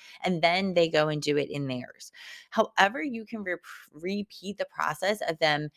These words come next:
considering the idea that they're writing about or coming up with the idea, planning it out, and drafting something,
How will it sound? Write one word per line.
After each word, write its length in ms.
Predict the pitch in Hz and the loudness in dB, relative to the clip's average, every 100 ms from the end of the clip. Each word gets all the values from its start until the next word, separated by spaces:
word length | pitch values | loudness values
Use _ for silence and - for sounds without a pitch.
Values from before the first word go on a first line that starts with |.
| _ - | _ -10
considering 640 | 143 - 170 220 214 214 | -6 -2 0 0 0 -2
the 100 | 208 | 0
idea 320 | 202 185 180 | -2 -2 -4
that 160 | 180 175 | -4 -4
they're 120 | 165 | 0
writing 260 | 160 170 | 0 0
about 180 | 160 156 | 0 0
or 80 | 135 | -2
coming 320 | - 170 190 | -4 -4 -2
up 140 | 185 - | -4 -6
with 100 | - | -6
the 140 | 175 | -4
idea, 360 | 165 147 131 127 | -4 -2 -4 -4
planning 400 | - 160 175 190 | 0 4 4 2
it 80 | 170 | 0
out, 220 | 160 139 147 | 0 0 -2
and 120 | 143 | -2
drafting 400 | 135 135 - 139 | -2 -2 -4 -6
something, 500 | - 127 120 120 | -6 -6 -6 -6